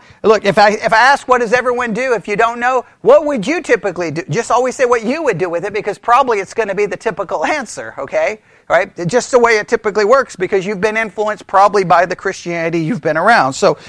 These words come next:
let's go there. Verse thirty-six, almost everyone does what with that? Refer to the second coming. Number two,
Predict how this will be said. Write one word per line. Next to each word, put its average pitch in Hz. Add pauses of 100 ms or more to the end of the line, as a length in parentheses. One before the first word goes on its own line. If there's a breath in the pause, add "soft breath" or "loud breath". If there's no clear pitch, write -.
(120)
let's 196
go 240
there. 190
Verse 226
thirty-six, 247
almost 208
everyone 233
does 214
what 220
with 165
that? 113 (1040 soft breath)
Refer 233
to 240
the 220
second 226
coming. 190 (920 soft breath)
Number 156
two, 233